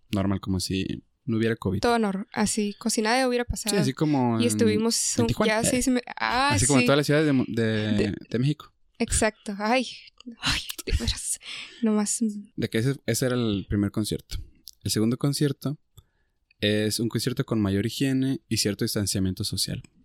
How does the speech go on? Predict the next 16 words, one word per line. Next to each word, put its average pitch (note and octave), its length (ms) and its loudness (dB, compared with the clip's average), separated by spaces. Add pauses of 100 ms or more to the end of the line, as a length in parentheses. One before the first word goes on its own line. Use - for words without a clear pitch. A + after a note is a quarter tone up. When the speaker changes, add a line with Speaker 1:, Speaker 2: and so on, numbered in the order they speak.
(240)
Speaker 2:
Ok. - 160 -2 (420)
Speaker 1:
El G3+ 140 -4
tercero B2+ 400 0
era B2 140 -2
con A2 180 -2
la G2 80 2
mitad G2 300 0
de C3 80 4
los C3+ 140 -2
asis-, - 340 -4 (140)
de G#2+ 120 -4
la G#2 120 2
mitad G2+ 240 0
de C3 40 2
los C#3+ 140 0
asistentes B2+ 680 -4